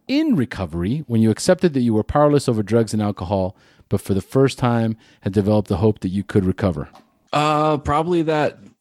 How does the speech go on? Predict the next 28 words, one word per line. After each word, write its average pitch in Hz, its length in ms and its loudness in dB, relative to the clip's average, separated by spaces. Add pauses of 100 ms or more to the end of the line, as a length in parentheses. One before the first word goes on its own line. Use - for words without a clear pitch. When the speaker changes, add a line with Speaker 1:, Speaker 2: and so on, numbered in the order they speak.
(240)
Speaker 2:
I 147 100 2
mean, 127 180 2
I've 110 160 0
had 123 120 2
a 101 60 4
bunch, 95 500 0
but 98 160 -6
prob-, 135 400 0 (320)
I'll, 107 220 0
I'll 110 240 2
use 113 240 0
the 113 100 -2
most 117 220 0
recent 110 360 0
one 104 200 4
of, 101 160 0
of 98 200 2
what 98 180 0
happened 107 300 0
at, - 180 -2
at 95 160 0
rehab 101 420 2
when 92 80 0
I 95 60 -2
broke 98 240 0
my 95 160 0
hand 101 400 2
and, 82 120 -4